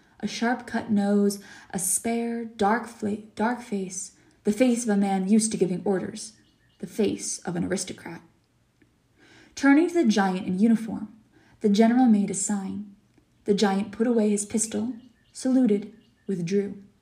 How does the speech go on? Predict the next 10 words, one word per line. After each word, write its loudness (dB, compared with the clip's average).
"Ivan 6
is -2
an 0
incredibly 2
strong -2
fellow," -4
remarked -2
the -8
general, -8
"but -4